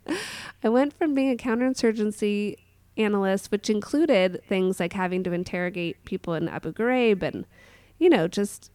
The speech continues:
really the dark side, to being the liaison to human rights group, Iraqi human rights groups, and to political parties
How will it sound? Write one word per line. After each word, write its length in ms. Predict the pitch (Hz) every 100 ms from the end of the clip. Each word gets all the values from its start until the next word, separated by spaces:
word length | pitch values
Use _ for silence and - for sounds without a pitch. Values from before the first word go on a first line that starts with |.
| -
really 360 | 214 240 214 196 -
the 160 | 202 214
dark 340 | 196 196 -
side, 480 | - 175 165 170 196 - - - -
to 640 | - 247 233 208 202 196 - 214
being 480 | 202 202 202 202 -
the 140 | 202
liaison 580 | 190 202 196 202 202 196
to 120 | -
human 400 | 196 - 226 214
rights 600 | 190 180 220 - - - - - -
group, 360 | - 185 185 -
Iraqi 480 | - 202 190 220 233
human 260 | 226 220 202
rights 280 | 185 196 -
groups, 400 | 208 196 - - - - - _
and 240 | 208 202 208
to 160 | 220
political 400 | - 220 285 269
parties 680 | - 202 170 165 156 190 -